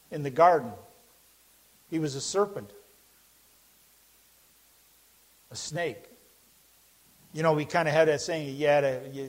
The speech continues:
guy's a snake in the grass." That means he was kind of sneaky and whatever, you know what I mean? So, and he's sneaky. And he's there trying to, to get us to fall.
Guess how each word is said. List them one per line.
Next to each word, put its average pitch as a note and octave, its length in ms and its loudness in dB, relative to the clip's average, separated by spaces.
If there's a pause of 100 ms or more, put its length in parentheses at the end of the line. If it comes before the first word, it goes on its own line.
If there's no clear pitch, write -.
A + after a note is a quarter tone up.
(140)
guy's C#3 280 0
a A2+ 80 -12
snake - 440 -8
in B2 100 -12
the A#2 60 -10
grass." A#2 560 -6 (580)
That D3 120 -8
means D3 240 -6
he C#3 40 -10
was C3 120 -12
kind C#3 220 -6
of A2 100 -8
sneaky D3 760 -10 (680)
and D3 200 -6
whatever, C#3 440 2
you C3+ 100 -6
know C#3+ 140 -2
what D3 120 2
I C#3+ 60 4
mean? D3+ 320 -8 (1040)
So, D#3+ 280 4
and D#3 120 2
he's F3 160 -4
sneaky. F#3 480 -6 (3000)
And D3 160 -4
he's C#3+ 200 -4
there E3+ 260 10
trying E3 640 0
to, D3 440 -6 (600)
to D3+ 80 -8
get D3+ 240 0
us D#3 160 2
to C#3+ 100 -10
fall. C3 680 -2